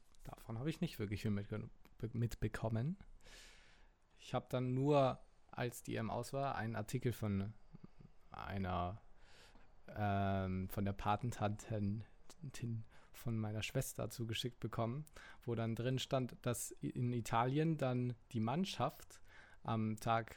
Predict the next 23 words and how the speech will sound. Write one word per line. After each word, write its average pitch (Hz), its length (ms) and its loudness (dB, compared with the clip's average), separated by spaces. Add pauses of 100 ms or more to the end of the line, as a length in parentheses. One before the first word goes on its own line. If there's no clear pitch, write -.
(160)
nachdem 135 320 0
sie 117 140 -2
gewonnen 110 340 2
hatten, 117 260 0
mit 131 200 -4
einem 107 200 2
Bus 147 300 2
durch 131 160 0
die - 120 -4
Straßen 123 360 0
durchgefahren 110 540 -2
sind. 135 180 -2
Und 120 80 0
man 113 140 2
kann 127 160 0
sich 120 100 -2
ja 120 80 2
dann 113 140 2
vorstellen, 120 400 0
wie 110 60 2
viele 127 300 2
Leute 117 440 4
dann 107 360 4